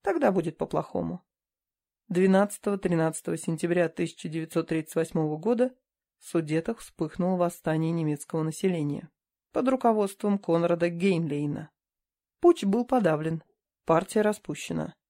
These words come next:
участники разосланы по тюрьмам. Но это уже ничего не значило.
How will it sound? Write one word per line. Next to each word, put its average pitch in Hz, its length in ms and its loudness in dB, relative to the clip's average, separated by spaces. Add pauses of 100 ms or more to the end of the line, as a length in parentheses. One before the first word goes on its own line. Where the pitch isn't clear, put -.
(400)
участники 185 600 0
разосланы 226 640 2
по 226 160 -2
тюрьмам. 165 480 -6 (840)
Но 311 100 6
это 285 200 4
уже 208 160 4
ничего 170 320 2
не 156 120 2
значило. 165 540 -4